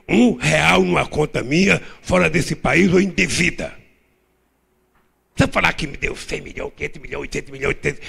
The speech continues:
não precisa falar. Prove um. Não tô pedindo dois, um. Desvio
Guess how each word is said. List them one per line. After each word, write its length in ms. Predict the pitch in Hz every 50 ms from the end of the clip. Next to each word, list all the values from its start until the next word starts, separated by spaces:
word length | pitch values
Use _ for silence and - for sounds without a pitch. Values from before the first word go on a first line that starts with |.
| - -
não 40 |
precisa 240 | - 170 247 233 170
falar. 240 | 170 151 92 - - _ _ _ _ _ -
Prove 320 | - 214 220 202 208 202
um. 300 | 202 220 208 - - - - _ _ _ _ _ _ _ _ _ _ _ _ _ _ -
Não 100 | 190 -
tô 140 | - 254
pedindo 400 | 254 262 247 190 226 220 208 190
dois, 420 | 160 147 196 - 254 - - - - -
um. 300 | 233 226 190 - - - - _ _ _ _ _ _ _ _ _ _ _ _ _ _ _ _ _ _ _ _ _ _ _ _ _ _ -
Desvio 640 | - 165 139 113 101 131 160 165 160 156 143 -